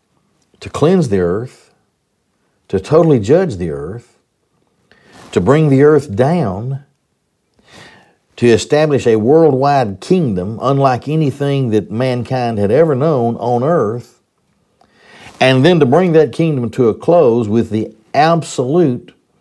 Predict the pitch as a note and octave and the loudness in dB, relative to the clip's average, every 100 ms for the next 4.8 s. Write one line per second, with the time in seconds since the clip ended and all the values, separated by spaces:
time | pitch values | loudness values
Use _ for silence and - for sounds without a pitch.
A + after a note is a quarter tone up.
0 | _ G2 A2+ - E3+ E3 - F#2+ G#2+ G#2+ | _ -4 -4 -2 0 0 -2 -10 -12 -14
1 | _ _ _ - G2 - - C3+ C#3+ D#3 | _ _ _ -6 -6 -2 0 2 0 -6
2 | D3+ A2 G#2+ G2+ - A2+ C3 C#3 C3 G2+ | -6 -6 -6 -6 -2 2 2 2 -2 -4
3 | A#2+ A#2+ G2 B2 D3 D3+ D3+ G#2+ F#2+ A#2 | -6 -6 -4 -4 -4 -4 -6 -6 -4 -2
4 | C3+ C3 B2 C#3 B2+ A#2 C3+ | -2 -2 -4 -4 -4 -6 -8